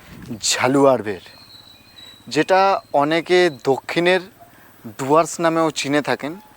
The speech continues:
আমাদের এই ঝালুয়ারবেড়। আর, আহ, হাওড়া থেকে মাত্র চোদ্দ কিলোমিটার দূরে অবস্থিত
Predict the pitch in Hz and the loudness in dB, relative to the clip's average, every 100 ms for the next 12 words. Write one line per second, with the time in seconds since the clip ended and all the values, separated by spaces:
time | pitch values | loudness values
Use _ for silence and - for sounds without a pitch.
0 | _ - - - 135 139 143 139 156 - | _ -20 -20 -8 0 0 2 2 0 -4
1 | - - - 107 - 127 139 139 107 101 | -18 -20 -16 -8 -2 2 4 4 2 -6
2 | 90 - - - - - - - - - | -10 -14 -20 -20 -20 -20 -20 -20 -20 -20
3 | - - - - 147 160 151 131 117 - | -20 -20 -20 -6 2 2 2 -2 -2 -4
4 | - - - - - - 147 214 214 226 | -10 -20 -20 -20 -8 0 2 2 0 0
5 | 226 165 240 - 208 202 170 - 160 151 | 2 2 0 0 2 2 -2 -2 -2 2
6 | 196 196 190 190 185 143 147 147 196 - | 0 2 0 2 2 0 0 0 -2 -2
7 | 135 147 151 143 127 | 0 2 0 -4 -4